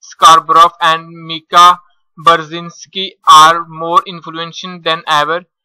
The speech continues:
If you want to know the secret to their success, it's best that you ask them separately. When the recently engaged couple spoke with The Rob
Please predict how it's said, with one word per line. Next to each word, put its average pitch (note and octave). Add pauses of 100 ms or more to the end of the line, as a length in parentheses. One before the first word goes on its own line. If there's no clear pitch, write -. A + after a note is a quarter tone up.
If F3+
you F3+
want E3+
to F3+
know E3+
the E3+
secret F3
to E3+
their D#3
success, - (240)
it's -
best E3+
that F3
you F3
ask -
them E3
separately. D3+ (1040)
When F3 (180)
the E3+
recently F3
engaged F3
couple F3+
spoke F3+
with F3
The D#3+
Rob D#3